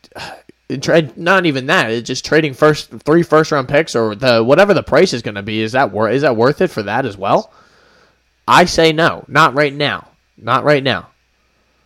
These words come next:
'cause I need a little more, I need a little more clarity on what's going on there.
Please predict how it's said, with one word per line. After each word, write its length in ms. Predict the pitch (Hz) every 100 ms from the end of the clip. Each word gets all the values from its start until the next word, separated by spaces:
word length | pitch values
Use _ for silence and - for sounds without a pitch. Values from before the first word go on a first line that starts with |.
| _ -
'cause 140 | 120 123
I 140 | 123
need 160 | 139 139
a 40 |
little 200 | 139 139
more, 160 | 139 120
I 100 | 143
need 140 | 180
a 40 | 170
little 120 | 156
more 160 | 143
clarity 440 | - 131 131 123 113
on 120 | 107
what's 180 | 110 107
going 280 | 110 101 101
on 160 | 90
there. 180 | 80 71